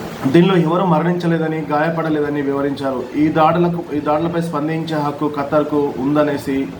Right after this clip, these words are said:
స్పష్టం చేసింది. అయితే స-, అమెరికా, ఆ, సైనిక స్థావరాలపై దాడులతో అమెరికా అప్రమత్తమైంది.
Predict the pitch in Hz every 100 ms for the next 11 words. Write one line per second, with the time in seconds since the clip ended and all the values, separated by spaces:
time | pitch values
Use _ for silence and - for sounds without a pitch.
0 | - 139 135 143 120 123 117 101 87 -
1 | - - - - - - - - 175 190
2 | 165 165 143 156 202 208 208 196 - -
3 | - - 151 143 143 - - - - 160
4 | 170 196 175 175 170 165 160 151 147 151
5 | 156 - 147 147 127 147 151 151 139 147
6 | 151 147 143 139 147 254